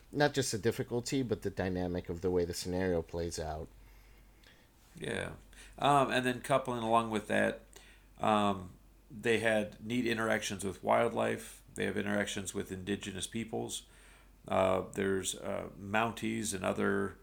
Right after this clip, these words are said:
Speaker 2: cavalrymen. There's civilized areas,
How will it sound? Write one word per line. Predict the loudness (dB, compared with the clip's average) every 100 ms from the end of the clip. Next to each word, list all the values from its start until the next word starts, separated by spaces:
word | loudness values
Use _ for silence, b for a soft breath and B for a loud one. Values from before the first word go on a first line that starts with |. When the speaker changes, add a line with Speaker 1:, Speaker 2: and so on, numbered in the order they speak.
| b b -20 -20 -6
Speaker 2:
cavalrymen. | 2 2 2 -2 -2 -2
There's | -2 2
civilized | 2 4 6 6 6 4
areas, | 0 2 2 0 -2 -4 -6